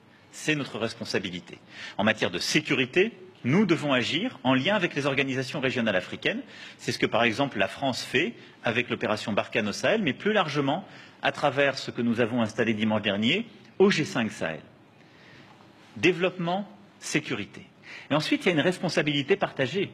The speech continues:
Le plan Marshall que vous voulez pour l'Afrique, c'est aussi un plan qui sera porté par les gouvernements africains et les organisations régionales. C'est par le biais d'une gouvernance plus rigoureuse, de la lutte contre la corruption,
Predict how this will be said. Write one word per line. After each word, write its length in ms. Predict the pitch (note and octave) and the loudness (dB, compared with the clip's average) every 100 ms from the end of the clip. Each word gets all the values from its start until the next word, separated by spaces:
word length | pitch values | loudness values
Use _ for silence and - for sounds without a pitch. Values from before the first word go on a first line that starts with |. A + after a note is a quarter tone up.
| - - - - - | -12 -20 -20 -20 -4
Le 120 | C#3+ | -2
plan 160 | D3 F#3+ | 2 2
Marshall 580 | D#3+ - D#3 C#3 G#2+ F#2 | 2 0 0 0 0 -2
que 80 | - | -4
vous 120 | A2+ | -6
voulez 220 | G#2+ A#2+ | -2 0
pour 120 | A#2+ G2+ | 2 2
l'Afrique, 320 | G2 - A3 | 0 -2 -6
c'est 160 | C#3 | -4
aussi 200 | C#3 - | -4 0
un 80 | E3 | 0
plan 180 | A#2+ G#3+ | 2 -2
qui 80 | G#3 | -2
sera 160 | C#3 | -2
porté 340 | - C#3 A3 B3+ - - - - | 0 0 -2 -4 -8 -20 -20 -2
par 180 | B3 C#4 | 2 2
les 120 | F#3 | 2
gouvernements 480 | A#2+ C3 B2+ B2+ A#2+ | 2 2 2 4 4
africains 360 | A2 - A2+ G3 | 2 0 -4 0
et 60 | |
les 120 | D3+ | 2
organisations 520 | D3 D3 D3 D3 C#3+ C#3 | 2 2 0 -2 -2 -2
régionales. 500 | D3+ F3 G#3 - - - - - - - - | 0 0 0 -4 -8 -16 -20 -20 -20 -20 -20
C'est 440 | - - F#3 G3 - - - | -18 2 4 4 0 -10 -2
par 140 | E3+ D#3+ | 0 2
le 100 | D3 | 2
biais 180 | C#3 | 2
d'une 180 | F3+ D3 | 0 0
gouvernance 800 | B2 C#3 C#3 C#3 D#3+ D3+ - - - | 2 2 2 0 -2 -4 -8 -12 -6
plus 120 | C#3+ | 0
rigoureuse, 600 | D#3 D3+ F3 A3 G3+ - | 0 2 4 4 0 -4
de 100 | A#2 | 2
la 100 | D3+ | 4
lutte 200 | D#3 F#3 | 4 0
contre 240 | - D3+ D3 | -6 -2 0
la 80 | |
corruption, 560 | D3 D#3 D#3+ - G#3 A3 | 2 2 2 0 -2 -2